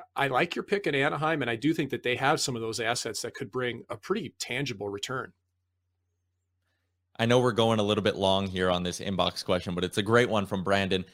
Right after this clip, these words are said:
Speaker 2: Last name, just really quickly in twenty seconds. If Chicago's out of it, any chance Marc-Andre Fleury would get moved to a contender, or do you think he's just in Chicago and riding it out for the year?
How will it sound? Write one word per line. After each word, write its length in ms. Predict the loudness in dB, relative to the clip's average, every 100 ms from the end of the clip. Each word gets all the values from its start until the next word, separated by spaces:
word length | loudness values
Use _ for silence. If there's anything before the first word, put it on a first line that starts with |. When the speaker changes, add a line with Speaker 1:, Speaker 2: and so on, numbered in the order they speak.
| _
Speaker 2:
Last 340 | 4 4 4
name, 200 | 2 2
just 180 | 0 -6
really 300 | 0 2 4
quickly 400 | 2 -2 -4 -4
in 80 | -6
twenty 220 | -4 -4
seconds. 420 | 0 0 -2 -8 -16 _ -4
If 120 | -4
Chicago's 680 | -2 -4 2 6 6 6 2 2
out 180 | 2 2
of 140 | 0
it, 160 | -4 -12 _ _ _ _
any 280 | 4 6 6
chance 540 | 2 2 4 2 2 0
Marc-Andre 680 | 2 2 4 2 2 0 -2
Fleury 420 | 0 2 2 2
would 180 | -2 -2
get 160 | -4
moved 260 | -2 -4 -4
to 120 | -4
a 60 | -4
contender, 500 | -4 -4 -4 -4 -2
or 140 | 0
do 40 |
you 120 | 0 0
think 200 | -2 -2
he's 140 | -2
just 180 | -2 -2
in 140 | -2
Chicago 460 | -2 -4 2 2 2
and 100 | 0
riding 300 | 0 -2 -4
it 20 |
out 140 | -6
for 80 | -8
the 100 | -10
year? 200 | -10 -10